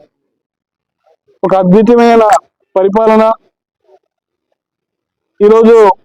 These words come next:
దేశంలో ఆ ఈ పదకొండు సంవత్సరాల పాలనలో అనేక సంస్కరణలు కావచ్చు, విప్లవాత్మకమైన నిర్ణయాలు, ప్రజా సంక్షేమం కోరుతూ అనేకమైనటువంటి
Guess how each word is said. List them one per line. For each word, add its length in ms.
దేశంలో 760
ఆ 40
ఈ 220
పదకొండు 460
సంవత్సరాల 580
పాలనలో 540
అనేక 360
సంస్కరణలు 680
కావచ్చు, 380
విప్లవాత్మకమైన 840
నిర్ణయాలు, 460
ప్రజా 340
సంక్షేమం 640
కోరుతూ 500
అనేకమైనటువంటి 1040